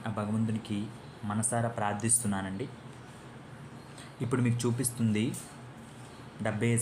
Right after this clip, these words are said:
సెంట్లు కమర్షియల్ బిట్ అండి. ఇది రాజాం నుంచి టెన్ కిలోమీటర్స్ దూరంలో ఉంది. రాజాం నుంచి చిలకపాలెం వెళ్ళే హైవేకి ఆనుకొని ఉందండి. మన సైట్కి ఆపోజిట్లో నయారా పెట్రోల్ బంక్ ఉందండి. దాని పక్కనే రెస్టారెంట్ ప్లస్ డాబా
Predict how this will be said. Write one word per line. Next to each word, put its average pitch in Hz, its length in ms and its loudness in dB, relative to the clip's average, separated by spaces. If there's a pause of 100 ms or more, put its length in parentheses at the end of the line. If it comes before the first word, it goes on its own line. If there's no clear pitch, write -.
సెంట్లు 113 460 4
కమర్షియల్ 110 440 4
బిట్ 104 240 -4
అండి. 117 200 0 (200)
ఇది 117 160 4 (100)
రాజాం 117 420 4
నుంచి 151 380 4 (800)
టెన్ 113 200 6
కిలోమీటర్స్ 117 400 4
దూరంలో 110 380 4
ఉంది. 123 180 4
రాజాం 107 440 4
నుంచి 117 180 2 (100)
చిలకపాలెం 110 440 4
వెళ్ళే 104 280 4 (120)
హైవేకి 110 340 2
ఆనుకొని 117 360 6 (100)
ఉందండి. 98 360 2 (1400)
మన 117 80 6
సైట్కి 120 400 4
ఆపోజిట్లో 117 720 4 (460)
నయారా 117 300 4 (120)
పెట్రోల్ 113 300 2
బంక్ 113 160 2
ఉందండి. 104 420 2 (540)
దాని 117 260 4
పక్కనే 131 420 2 (560)
రెస్టారెంట్ 120 420 2
ప్లస్ 110 260 4
డాబా 113 220 6